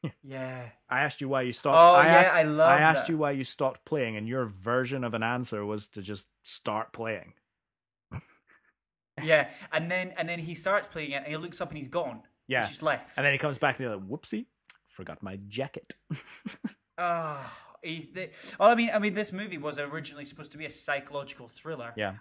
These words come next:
Speaker 1: And you can see that, I mean, that is, yeah, like, that is, that just would just play with your psyche, wouldn't it?
Speaker 2: It really is.
Speaker 1: Um,
Speaker 2: It really, really is. And the movie does a great job of painting, like, the, the intensity of this world beyond Andrew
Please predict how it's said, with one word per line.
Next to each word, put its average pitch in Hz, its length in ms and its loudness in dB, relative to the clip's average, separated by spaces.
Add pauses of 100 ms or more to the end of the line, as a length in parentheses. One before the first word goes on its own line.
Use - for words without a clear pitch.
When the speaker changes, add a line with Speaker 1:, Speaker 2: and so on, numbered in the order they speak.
Speaker 1:
And 135 300 -4
you 139 80 -14
can 139 160 -18
see 180 260 -8
that, 131 140 -10
I 131 40 -16
mean, 131 140 -14
that 127 260 -10
is, 123 240 -18
yeah, 123 240 -6
like, 123 180 -12
that 143 200 -6
is, 131 220 -16
that 156 260 -6
just - 220 -20
would 131 100 -16
just - 220 -16
play 143 320 -14
with 139 200 -18
your 127 120 -16
psyche, 131 580 -12
wouldn't 131 380 -16
it? - 20 -4
Speaker 2:
It 117 60 -4
really 117 520 -4
is. 104 260 -4
Speaker 1:
Um, 120 120 -12
Speaker 2:
It 117 40 -6
really, 113 380 -4
really 104 280 -6
is. 98 240 -8
And 123 160 -4 (320)
the 135 120 -6
movie 156 280 0
does 190 160 -4
a 185 40 -2
great 131 460 -4
job 123 320 2
of 101 320 -6 (220)
painting, 104 640 -8
like, 98 240 -10
the, 101 160 -10
the 104 220 -8
intensity 101 640 -10
of 92 100 -12
this 92 180 -12
world 92 460 -8 (240)
beyond 95 720 -8 (480)
Andrew 98 540 -8